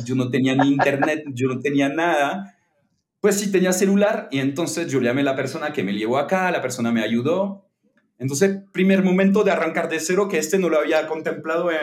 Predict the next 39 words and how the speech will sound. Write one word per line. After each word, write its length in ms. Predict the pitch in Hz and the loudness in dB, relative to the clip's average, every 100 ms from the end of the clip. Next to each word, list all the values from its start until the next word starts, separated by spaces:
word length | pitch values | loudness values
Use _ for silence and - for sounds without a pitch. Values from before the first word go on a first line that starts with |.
| 135 | -4
en 100 | 143 147 | -4 -6
mi 80 | 151 | -6
mecánica 480 | 143 147 165 202 | -4 -2 -2 -2
porque 220 | 190 170 135 | -2 -6 -8
yo 120 | 143 | -4
veía 300 | 143 147 143 | 0 0 0
todo 240 | 165 151 131 | -2 -6 -6
positivo. 460 | 127 120 127 - - _ _ _ _ _ _ _ _ _ | -10 -10 -12 -14 -16 _ _ _ _ _ _ _ _ _
El 160 | 117 117 | 0 4
día 160 | 117 117 | 4 4
siguiente 840 | 143 139 180 151 120 131 180 - _ _ | 0 2 2 2 -2 -2 -4 -12 _ _
me 160 | 131 127 | -4 -2
toca 340 | 127 127 113 | -2 -2 0
ir 320 | 135 190 190 - | 2 2 0 -8
y, 460 | 127 117 113 107 | -6 -2 -2 -2
mm, 680 | 101 98 95 90 85 82 - _ _ _ _ _ _ _ _ _ _ | 0 0 0 -2 -6 -12 -18 _ _ _ _ _ _ _ _ _ _
y 120 | - 131 | -6 -2
yo 140 | 160 | -2
tenía 240 | 156 151 160 | 0 0 2
diez 240 | 170 165 | 2 2
do-, 240 | 170 170 131 | 0 -2 0
diez 260 | 160 165 | 0 0
euros, 300 | 165 151 113 | 2 2 0
no 100 | 131 | -2
dólares, 340 | 127 127 120 120 | -2 0 -2 -2
diez 200 | 123 123 | -4 0
euros 360 | 120 101 98 98 | 0 0 -4 -4
que 80 | |
me 120 | 107 101 | -6 -4
quedaba 260 | 107 110 | -4 -2
de... 180 | 101 98 117 | -2 -4 -6
Man, 200 | 117 - | -6 -6
era 160 | 113 | -4
la 100 | 120 | 0
última 340 | 113 113 117 113 | 0 0 -2 -4
plata 220 | 110 107 | -6 -12
que 100 | 107 | -10
me 100 | 98 | -8
quedaba 260 | 98 95 | -8 -14